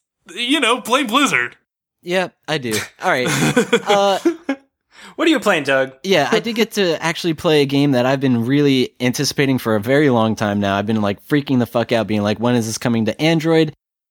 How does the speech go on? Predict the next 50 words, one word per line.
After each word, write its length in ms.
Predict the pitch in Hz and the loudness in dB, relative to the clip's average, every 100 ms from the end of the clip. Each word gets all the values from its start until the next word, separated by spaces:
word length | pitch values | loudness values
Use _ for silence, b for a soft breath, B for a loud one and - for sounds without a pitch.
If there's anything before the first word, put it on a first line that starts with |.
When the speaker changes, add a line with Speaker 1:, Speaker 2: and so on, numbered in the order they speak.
| _ | _
Speaker 2:
And 240 | 170 175 170 | 0 2 4
it's 220 | 156 - | 2 2
Monument 420 | 135 127 123 123 | 2 4 4 2
Valley 260 | 98 107 101 | 2 0 0
two. 300 | - 104 95 | -2 -2 0
The 160 | 92 120 | -2 0
day 300 | 139 135 131 | 2 2 2
it 260 | 135 135 | 2 0
came 120 | 131 127 | 2 2
Speaker 1:
Mm. 20 | |
Speaker 2:
out, 180 | 120 117 | 0 -2
I 120 | 117 | -2
got 180 | 113 120 | 0 2
a 60 | 113 | 2
notification. 720 | 117 113 104 113 110 120 110 | 2 0 -2 -2 0 0 0
I 120 | 92 | 0
was 100 | 90 | 0
like, 280 | 92 92 - | -2 -4 -8
"Buy." 360 | - 139 139 143 | -8 -2 2 2
It 120 | 117 | 0
was, 140 | 120 110 | 0 0
like, 160 | 110 | -2
four 240 | - 165 160 | 0 0 2
ninety-nine, 560 | 151 139 131 110 113 | 4 4 2 2 2
so 200 | 107 107 | 0 0
I'm 100 | 101 | 0
like, 220 | 98 95 - | -2 -4 -2
"All 60 | |
right, 160 | 113 95 | -4 -2
five 220 | 127 123 | -2 0
bucks." 340 | 120 113 - - _ _ _ _ _ | 0 -2 -6 -12 _ _ _ _ _
I've 140 | 131 | -2
been, 120 | 127 123 | -2 -2
I 100 | 127 | -4
couldn't 320 | - 165 139 | -2 0 2
wait 220 | 131 131 | 2 0
for 80 | - | 0
this 140 | 113 - | -2 0
game. 220 | 120 113 | 0 2
The 60 | |
first 300 | 117 175 175 | 0 0 0
game 280 | 175 165 147 | 0 2 2
just 200 | 131 123 | 2 -2
was 120 | 123 | -2
so 200 | - 180 | 0 -2
captivating 640 | 165 143 131 127 131 127 120 | 0 -2 -2 0 2 2 2
and 220 | 113 107 | 2 0
unique 480 | 120 123 123 127 - | 0 2 2 2 0
and 100 | 110 | -2
interesting, 680 | 110 - 113 - 110 107 | -2 -4 -6 -4 -2 -2